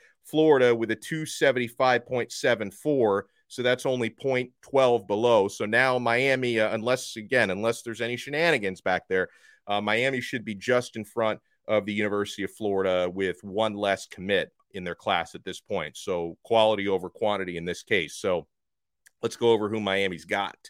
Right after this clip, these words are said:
now. Uh, Cormani McClain, Miami's top-rated recruit, the cornerback out of Lakeland.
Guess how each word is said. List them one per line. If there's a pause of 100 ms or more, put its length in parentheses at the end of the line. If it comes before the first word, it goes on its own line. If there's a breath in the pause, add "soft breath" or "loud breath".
(140)
now. (580 loud breath)
Uh,
Cormani
McClain,
Miami's
top-rated
recruit,
the
cornerback
out
of
Lakeland.